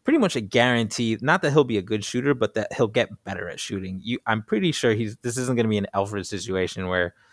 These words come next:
you wake up one day and it's year eight and he's still shooting, like, twenty-three percent or <laughs> something like that. So, uh, you know, a little bit of shooting, a little bit of spacing,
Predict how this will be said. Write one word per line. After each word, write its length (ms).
you 160
wake 380
up 140
one 180
day 220
and 80
it's 140
year 300
eight 260
and 100
he's 160
still 180
shooting, 320
like, 220
twenty-three 400
percent 420
or 80
<laughs> 0
something 420
like 240
that. 260
So, 500
uh, 260
you 80
know, 160
a 80
little 320
bit 160
of 80
shooting, 560
a 100
little 340
bit 100
of 80
spacing, 720